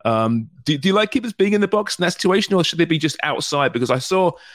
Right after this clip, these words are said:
Alan Shearer and, and Gary Lineker talking about this, and they're saying, "Just keep them outside the box just a little bit, send the ball back in if you have to," because when they're in there, they're taking up space from the goal scorers.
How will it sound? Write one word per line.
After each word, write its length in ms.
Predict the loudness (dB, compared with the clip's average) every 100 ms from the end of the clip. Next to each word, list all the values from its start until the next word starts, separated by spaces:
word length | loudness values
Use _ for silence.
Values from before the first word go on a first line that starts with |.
| -4
Alan 220 | 0 0
Shearer 480 | 0 0 2 2 2
and, 300 | 0 -2 -2
and 240 | -2 -2 0
Gary 220 | 2 2
Lineker 300 | 2 0 -2
talking 260 | -2 -2 -2
about 260 | -2 0
this, 220 | -2 -2
and 80 | -2
they're 80 | -2
saying, 340 | 0 0 -2 -2
"Just 260 | -4 -2
keep 120 | -2
them 80 | 0
outside 320 | 0 0 -2
the 80 | -2
box 300 | 0 -2 -4
just 160 | -6 0
a 20 |
little 220 | 2 2
bit, 220 | 2 0 -4 _ _ _
send 180 | -2 2
the 60 |
ball 100 | 2
back 280 | 2 0 0
in 100 | -2
if 80 | 0
you 80 | 0
have 180 | 0 -2
to," 100 | 0
because 340 | 2 2 0 -10 _ -4
when 140 | 0
they're 120 | 2 0
in 100 | 0
there, 300 | 0 -2 -6 _ _
they're 80 | -4
taking 240 | -2 0
up 100 | -2
space 540 | -4 -2 0 0 -4 -8 _ -6
from 120 | -2
the 80 | 2
goal 200 | 2 0
scorers. 560 | 0 0 0 -4 -12